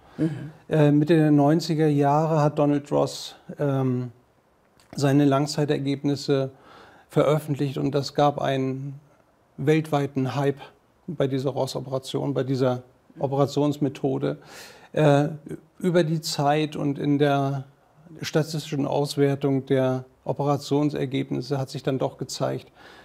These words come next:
Speaker 2: dass es einige Vorteile gibt für diese Methode. Die Lebenserwartung der, äh, äh, dieser Patientengruppe ist deutlich länger als bei anderen konventionellen Klappenersatzverfahren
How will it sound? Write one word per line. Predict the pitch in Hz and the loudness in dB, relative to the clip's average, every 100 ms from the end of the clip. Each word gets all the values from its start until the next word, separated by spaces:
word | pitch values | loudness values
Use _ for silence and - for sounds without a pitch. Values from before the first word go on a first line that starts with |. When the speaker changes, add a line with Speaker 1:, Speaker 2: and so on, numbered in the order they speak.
| - - | -8 -4
Speaker 2:
dass | 135 | -2
es | 143 | -2
einige | 135 151 143 | 0 0 0
Vorteile | 143 170 170 175 165 147 | 0 2 2 2 -2 0
gibt | 151 151 | -2 -2
für | 147 | -4
diese | 143 131 | -2 -2
Methode. | 135 135 - 131 131 135 139 - - _ | -2 -4 -2 -2 0 -4 -8 -20 -20 _
Die | 151 | 2
Lebenserwartung | 160 175 165 147 147 147 139 - | 4 4 0 2 2 0 -4 -2
der, | 139 135 131 - _ _ _ _ - | 0 0 -4 -10 _ _ _ _ -6
äh, | 147 | -2
äh, | 131 - 135 131 127 127 - _ _ _ - | -2 -2 -2 0 -2 -6 -12 _ _ _ -4
dieser | 147 147 | 0 2
Patientengruppe | 147 - 151 143 143 135 135 143 | 0 -4 -2 0 0 0 -2 -4
ist | 127 - | -4 0
deutlich | 143 139 131 - - - - | 0 0 -6 -8 -10 -10 -8
länger | 135 135 147 170 165 50 | -2 0 2 2 0 0
als | 143 - | -4 -8
bei | - 143 | -2 -2
anderen | 135 151 151 151 151 | 0 -2 0 -2 -2
konventionellen | 151 151 151 156 151 151 143 143 | 0 0 2 -2 -2 0 0 -2
Klappenersatzverfahren | - 147 143 147 135 131 - 131 - 135 123 123 | -4 -6 -4 -4 -4 -6 -8 -12 -6 -4 -2 -4